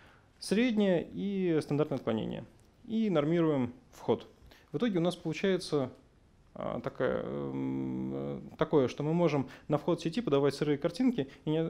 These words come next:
и, но если там есть dropout перед, э, о, batch norm перед вычислениями, все будет хорошо.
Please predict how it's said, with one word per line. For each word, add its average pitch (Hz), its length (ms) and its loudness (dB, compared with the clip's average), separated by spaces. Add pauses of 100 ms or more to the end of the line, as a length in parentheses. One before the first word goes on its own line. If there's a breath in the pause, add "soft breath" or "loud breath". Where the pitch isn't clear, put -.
и, 139 240 -6
но 160 100 2
если 165 280 0
там 147 180 -2
есть 135 260 -2
dropout 151 480 4
перед, 127 300 -2 (140)
э, 143 40 -6
о, 120 460 -2
batch 135 220 0
norm 139 220 2 (280 loud breath)
перед 139 200 2
вычислениями, 190 600 2 (160 loud breath)
все - 140 0
будет 190 160 2
хорошо. 127 400 0